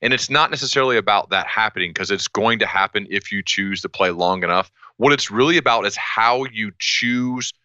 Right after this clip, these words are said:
to respond. And I learned how to respond to tough moments during those four years playing for those great coaches with, with incredible teammates was,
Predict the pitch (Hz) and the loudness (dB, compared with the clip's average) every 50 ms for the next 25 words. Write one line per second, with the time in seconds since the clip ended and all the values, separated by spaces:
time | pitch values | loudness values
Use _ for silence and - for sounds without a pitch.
0 | _ _ _ _ _ - - 113 98 92 90 - - - - - 107 98 85 65 | _ _ _ _ _ -6 -6 -4 -2 -2 -2 -2 -2 -2 0 2 2 2 2 0
1 | 50 50 50 52 - - - - - - - - - 120 117 117 117 120 120 131 | -6 -10 -16 -18 -18 -18 -18 -18 -20 -20 -8 -2 0 2 2 2 2 2 2 4
2 | 143 151 160 165 165 151 - - - - 123 120 123 123 - - 123 104 101 - | 4 4 4 2 0 -2 -6 -6 -2 0 2 2 2 0 0 -4 -4 -2 -2 -2
3 | - - - 117 110 107 104 98 95 95 98 - _ - 101 95 - - - 104 | -4 -2 0 2 4 4 4 2 0 -2 -6 -10 _ -6 -6 -6 -2 0 0 0
4 | 104 - _ 95 98 98 90 87 85 85 - - - _ _ _ _ _ _ 92 | 0 0 _ -2 0 0 0 -2 -4 -6 -6 -6 -8 _ _ _ _ _ _ -2
5 | 95 107 104 104 104 104 101 95 92 87 92 87 - - - - - 104 104 95 | 2 4 4 4 4 2 2 0 0 0 0 0 -2 -6 -6 -2 2 2 2 2
6 | 90 90 92 90 85 82 - - - - 98 95 90 87 85 80 78 - - - | 2 0 0 0 0 -2 -4 -6 -4 0 2 2 2 2 0 -2 -6 -12 -18 -20
7 | - - _ - 90 92 90 - - - 92 87 - - 98 92 90 - 87 82 | -20 -20 _ 0 0 2 2 2 2 2 2 2 2 0 0 0 0 0 -2 -2
8 | 78 80 87 90 - - - 92 90 90 87 87 - - 95 90 78 80 82 - | -2 -2 -4 -4 -6 -4 -6 -4 -4 -4 -6 -4 -2 0 0 0 0 -4 -6 -4
9 | - 104 95 85 76 71 - - - - 92 87 82 - | -2 -2 0 0 -2 -2 -2 -2 0 2 2 2 2 0